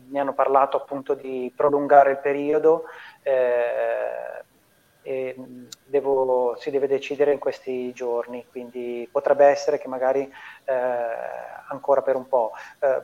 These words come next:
sicuramente tornerò alla Vigna, eh, e, perché, insomma,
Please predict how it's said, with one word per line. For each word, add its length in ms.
sicuramente 640
tornerò 1080
alla 220
Vigna, 520
eh, 1120
e, 640
perché, 880
insomma, 420